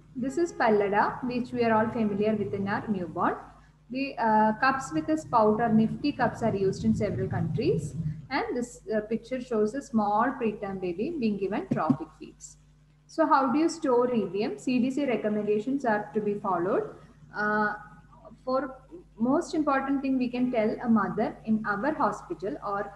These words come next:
uh, who is planning ebium for a short period is that a freshly pre-, pumped or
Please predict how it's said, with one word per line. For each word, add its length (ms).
uh, 360
who 80
is 560
planning 440
ebium 380
for 100
a 100
short 460
period 260
is 180
that 240
a 100
freshly 500
pre-, 300
pumped 320
or 80